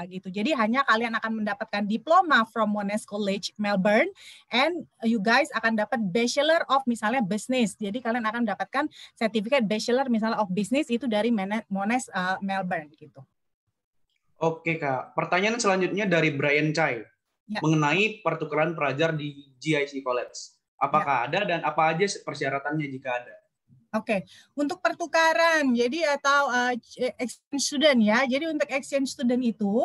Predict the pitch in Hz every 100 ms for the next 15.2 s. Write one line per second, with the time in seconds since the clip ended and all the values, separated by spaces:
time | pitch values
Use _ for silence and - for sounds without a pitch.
0 | 381 - _ - 262 254 277 359 339 277
1 | 269 254 - 226 240 247 208 202 262 269
2 | 240 262 285 240 226 240 254 240 247 262
3 | 285 233 - 202 214 226 254 285 311 -
4 | 202 196 208 226 208 196 262 294 220 220
5 | 196 208 208 208 208 208 202 214 330 254
6 | 269 240 226 208 196 185 196 247 277 214
7 | 208 214 196 208 208 214 202 202 190 202
8 | 208 196 196 196 202 202 202 202 190 247
9 | 302 254 262 - - - - 208 220 330
10 | 302 220 233 196 196 220 208 - 294 190
11 | 220 233 269 247 214 214 208 214 262 233
12 | 226 202 196 247 277 226 214 196 208 233
13 | 269 254 202 185 185 196 190 - - -
14 | 240 339 320 302 247 220 220 254 294 254
15 | 233